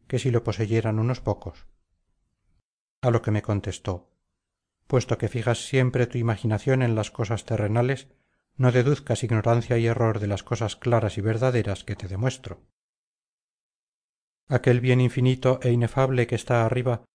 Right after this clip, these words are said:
se lanza hacia el amor como un rayo hacia un cuerpo luminoso,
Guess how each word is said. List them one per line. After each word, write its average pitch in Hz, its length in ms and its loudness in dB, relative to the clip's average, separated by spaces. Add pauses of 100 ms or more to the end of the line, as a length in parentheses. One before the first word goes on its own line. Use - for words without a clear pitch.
(160)
se - 120 -2
lanza 123 440 4
hacia 120 240 2
el 117 100 2
amor 120 260 2
como 113 240 2
un 110 100 2
rayo 117 300 2
hacia 107 200 0
un 104 100 0
cuerpo 110 340 -2
luminoso, 113 640 0